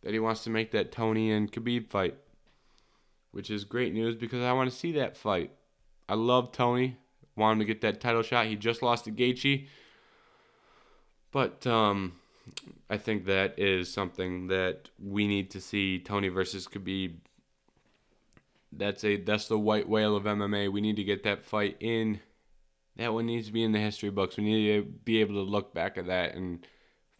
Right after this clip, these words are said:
five, ten years when we're talking about who the goat is. That does a lot for Khabib to make himself the goat. Okay. Is fighting Tony Ferguson, taking out,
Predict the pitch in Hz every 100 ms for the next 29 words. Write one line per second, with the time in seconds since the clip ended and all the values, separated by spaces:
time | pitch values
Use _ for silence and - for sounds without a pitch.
0 | _ _ _ _ _ - 101 90 87 101
1 | 95 95 95 90 85 - 101 101 98 101
2 | 101 95 95 113 107 95 104 104 113 117
3 | - - _ _ _ _ _ _ _ -
4 | 98 90 98 95 95 95 95 78 - 98
5 | 90 92 98 90 87 - 98 92 - 101
6 | 98 - 90 87 - - 95 92 92 90
7 | - - _ _ _ _ _ _ _ _
8 | _ _ _ _ - 95 - 92 95 _
9 | _ _ - - _ _ _ _ _ _
10 | _ _ _ - 92 90 - - _ -
11 | _ _ _ - - 92 104 95 85 87
12 | - - _ - _ _ _ _ _ _
13 | _ 104 95 - 92 87 95 90 104 101
14 | 98 98 95